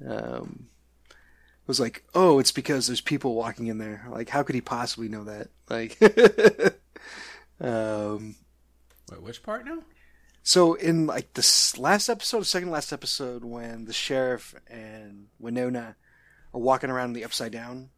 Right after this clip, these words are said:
Speaker 1: um, they go to the house and the lights start going off, and he's like, "Oh, that's not, that's not, uh, the monster," or whatever.
Speaker 2: Oh, yeah, okay.
Speaker 1: Um,
Speaker 2: Yeah, how does he know that?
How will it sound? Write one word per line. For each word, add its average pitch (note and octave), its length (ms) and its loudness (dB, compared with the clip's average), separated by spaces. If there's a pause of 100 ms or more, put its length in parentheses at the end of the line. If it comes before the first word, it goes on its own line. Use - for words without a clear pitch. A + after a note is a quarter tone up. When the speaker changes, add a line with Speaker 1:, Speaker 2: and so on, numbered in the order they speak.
(680)
Speaker 1:
um, A2 380 -12
they B2 100 -8
go C#3+ 100 0
to C#3 40 0
the B2+ 80 -2
house C3+ 280 0
and B2 80 -8
the A2+ 60 -10
lights C3 180 -2
start A#2+ 140 -4
going A2+ 240 -14
off, G#2+ 440 -20
and A#2+ 100 -16
he's A#2+ 160 -12
like, A2 180 -18
"Oh, D#3 240 2
that's B2+ 280 -2
not, C3 280 -10 (840)
that's - 200 -4
not, A#2 220 -10 (180)
uh, A2 380 -18 (140)
the A#2+ 80 -18
monster," G#2+ 640 -8
or G2+ 60 -20
whatever. G#2+ 420 -20 (580)
Speaker 2:
Oh, G2 240 -6
yeah, C#2+ 260 -10
okay. C#2+ 220 -18 (720)
Speaker 1:
Um, - 300 -16
Speaker 2:
Yeah, G2+ 120 -2
how G2+ 140 -2
does F#2 140 -6
he F2+ 100 -12
know D#2 200 -12
that? C2+ 220 -16